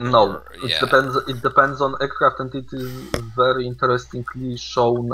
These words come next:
Speaker 1: on the example of P forty versus Zero, where Zero is following P forty, because here, uh, I know that Focke-Wulf was much better,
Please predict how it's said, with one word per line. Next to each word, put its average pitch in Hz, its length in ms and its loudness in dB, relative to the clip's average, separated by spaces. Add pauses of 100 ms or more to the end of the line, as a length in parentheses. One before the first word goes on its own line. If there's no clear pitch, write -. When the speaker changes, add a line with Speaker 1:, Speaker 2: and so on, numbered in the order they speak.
(100)
Speaker 1:
on 113 400 -2
the 113 300 -2
example 117 440 0
of 110 80 -4 (120)
P 123 380 -2 (160)
forty 110 640 0
versus 107 640 -2 (100)
Zero, 101 320 -2 (100)
where 107 180 2
Zero 110 500 -2
is 104 140 -10
following 107 360 -2 (140)
P 113 140 -6
forty, 104 440 -8
because 107 560 -6 (640)
here, 127 340 6
uh, 117 400 10
I 117 120 10
know 135 160 2
that 160 160 4 (340)
Focke-Wulf 117 540 -2
was 107 400 -4
much 113 260 2
better, 117 320 2